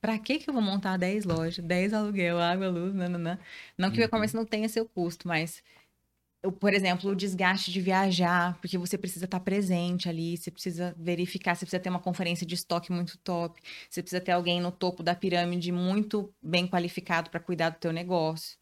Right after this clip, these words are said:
Speaker 1: Porque não adianta
Speaker 2: Uhum.
Speaker 1: você fazer e deixar ali, né? É, e tem que ter, eu falo topo da pirâmide, é um gerente, alguém.
Speaker 2: Uhum.
Speaker 1: Quando você tem várias lojas, eu acredito que você tem que ter alguém no topo ali que cuide, que seja seus
Speaker 2: De
Speaker 1: olhos, seus
Speaker 2: confiança,
Speaker 1: braços, de
Speaker 2: de qualidade,
Speaker 1: confiança.
Speaker 2: né?
Speaker 1: Exatamente. E aí eu falei, "Opa, o que que eu tô fazendo?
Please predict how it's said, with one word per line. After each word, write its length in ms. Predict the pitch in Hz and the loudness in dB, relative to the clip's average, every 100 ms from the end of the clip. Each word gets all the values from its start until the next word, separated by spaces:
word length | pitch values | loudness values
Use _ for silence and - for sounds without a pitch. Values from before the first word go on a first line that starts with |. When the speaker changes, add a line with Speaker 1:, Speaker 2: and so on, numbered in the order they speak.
| _ | _
Speaker 1:
Porque 120 | 185 | -6
não 80 | 180 | -4
adianta 280 | 180 247 214 | 0 0 0
Speaker 2:
Uhum. 40 | |
Speaker 1:
você 100 | 185 | -2
fazer 320 | 180 170 160 | -4 -2 0
e 40 | 160 | 0
deixar 400 | 160 165 170 160 | -2 -4 -4 -2
ali, 320 | 165 143 139 | -2 -4 -4
né? 220 | 151 165 - - - - - _ - | -6 -8 -8 -20 -20 -20 -20 _ -4
É, 580 | 151 147 143 139 139 139 - _ _ _ _ _ | -2 -2 -2 -4 -8 -12 -20 _ _ _ _ _
e 60 | 160 | -8
tem 120 | 175 | -6
que 60 | 175 | -4
ter, 60 | 180 | -4
eu 80 | - | 0
falo 180 | 175 | 2
topo 220 | 175 180 170 | 2 0 -2
da 80 | |
pirâmide, 380 | 165 202 214 196 | -2 0 0 2
é 20 | |
um 80 | 196 | 4
gerente, 640 | 226 240 185 196 185 185 180 | 4 4 2 2 0 0 0
alguém. 340 | 185 165 165 | 2 2 2
Speaker 2:
Uhum. 160 | 180 214 | 0 0
Speaker 1:
Quando 120 | 196 185 | -2 -2
você 100 | 190 | -4
tem 180 | 175 160 | -2 0
várias 440 | 165 180 180 170 | 4 4 4 0
lojas, 320 | 160 170 190 | 0 0 0
eu 60 | 170 | -2
acredito 180 | 170 165 | -6 -8
que 60 | |
você 60 | - | -6
tem 120 | 175 | -6
que 60 | 175 | -4
ter 80 | |
alguém 200 | 170 170 | -4 -4
no 120 | 175 175 | -4 -2
topo 280 | 175 165 | -2 -2
ali 140 | 165 165 | -2 -2
que 160 | - | -6
cuide, 240 | - 190 185 | -2 -2 0
que 60 | |
seja 180 | 196 190 | -2 -2
seus 240 | 185 202 190 | 0 0 2
Speaker 2:
De 60 | |
Speaker 1:
olhos, 160 | 180 175 | 2 2
seus 180 | 180 - | 2 2
Speaker 2:
confiança, 220 | 175 175 | 2 4
Speaker 1:
braços, 200 | 175 185 | 4 2
de 60 | 180 | -2
Speaker 2:
de 40 | 180 | 0
qualidade, 680 | 196 185 190 185 185 185 - | 2 2 4 4 6 4 0
Speaker 1:
confiança. 120 | 98 143 | -2 -4
Speaker 2:
né? 60 | - _ | -6 _
Speaker 1:
Exatamente. 720 | - 160 160 214 220 165 160 - - - - - | -8 -6 -4 -2 -2 -2 -4 -10 -16 -20 -20 -4
E 100 | 185 | 2
aí 120 | 190 | 4
eu 40 | 190 | 4
falei, 240 | 202 190 | 4 4
"Opa, 360 | 190 233 180 139 | 4 2 0 -4
o 40 | 147 | -4
que 100 | 196 | -6
que 80 | |
eu 40 | 262 | -8
tô 100 | 226 | -8
fazendo? 500 | 185 156 143 135 | -8 -6 -4 -6